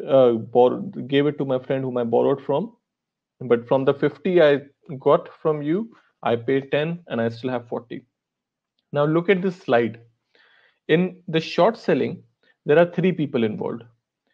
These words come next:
The broker is the friend where I borrowed the bottle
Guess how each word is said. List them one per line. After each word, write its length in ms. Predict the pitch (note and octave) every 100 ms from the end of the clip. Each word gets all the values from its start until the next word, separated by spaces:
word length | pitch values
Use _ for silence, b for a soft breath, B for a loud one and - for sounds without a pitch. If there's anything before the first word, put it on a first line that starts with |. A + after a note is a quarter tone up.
| _ _ -
The 180 | C3+ D3+
broker 640 | B2+ C#3 D3 G#3 A3 A3+ -
is 180 | D3+
the 120 | C#3+ C#3
friend 400 | - A#2+ F3+ - _ _ _ _ _ _ _ -
where 260 | B2 B2+
I 100 | B2+
borrowed 440 | B2 A#2 A#2 B2+ B2
the 80 |
bottle 320 | A#2 G#2+ A#2+